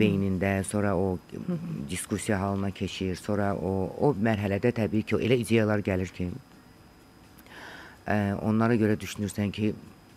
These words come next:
Speaker 1: bəzi fikirlərə düşürsən, kimsə deyir, "Yox, yox, qoymarıq, onu eləyə bilməzsən." Məsələn, elə bir tryuk istəyirəm ki, hə, mən başlayıram o adamları, "Uqavarivit, xahiş edirəm, rica edirəm. Axı mənim ən böyük arzumdur səhnədə."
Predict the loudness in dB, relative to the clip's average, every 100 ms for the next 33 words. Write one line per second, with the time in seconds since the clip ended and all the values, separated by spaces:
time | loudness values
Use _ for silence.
0 | -20 -18 -14 -12 -12 -10 0 2 2 -2
1 | -4 -6 -8 -4 -2 -2 -2 -6 -4 -4
2 | 0 0 0 2 2 4 4 4 4 2
3 | 2 0 -2 -2 2 4 6 6 6 6
4 | 8 8 8 8 6 4 4 2 2 -2
5 | -14 -20 -14 -8 -8 -4 -2 -2 -2 -2
6 | 0 -2 0 -2 -2 -6 -4 -4 -6 -8
7 | -8 -12 -18 -18 -16 -4 0 0 -2 -6
8 | -2 2 2 0 -2 -4 -2 0 0 -2
9 | -2 -2 0 -2 -2 -2 -2 0 0 0
10 | -4 0 0 0 -4 -2 -4 -4 -4 -4
11 | -4 -8 -10 -10 -12 -4 -2 -2 -2 -4
12 | -2 -4 -4 -6 -6 -8 -8 -8 -8 -8
13 | -10 -10